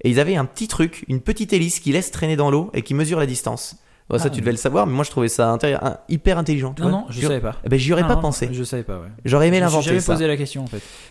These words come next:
Speaker 1: Et voilà. Donc, c'est comme ça qu'ils mesuraient, euh, la
Speaker 2: Ok.
Speaker 1: distance qu'ils parcouraient.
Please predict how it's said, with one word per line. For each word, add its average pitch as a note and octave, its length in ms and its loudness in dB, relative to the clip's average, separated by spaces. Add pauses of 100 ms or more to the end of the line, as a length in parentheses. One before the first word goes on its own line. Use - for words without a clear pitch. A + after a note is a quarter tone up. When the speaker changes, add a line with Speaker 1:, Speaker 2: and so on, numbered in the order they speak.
(120)
Speaker 1:
Et - 80 4
voilà. B2+ 340 6 (120)
Donc, C3+ 200 4
c'est D3+ 100 0
comme E3+ 160 2
ça F#3 120 2
qu'ils D3+ 160 0
mesuraient, C#3 420 4
euh, A#2+ 240 4
la B2 60 -2
Speaker 2:
Ok. B2 60 -2
Speaker 1:
distance - 280 -8
qu'ils C3+ 80 -8
parcouraient. A#2+ 380 -2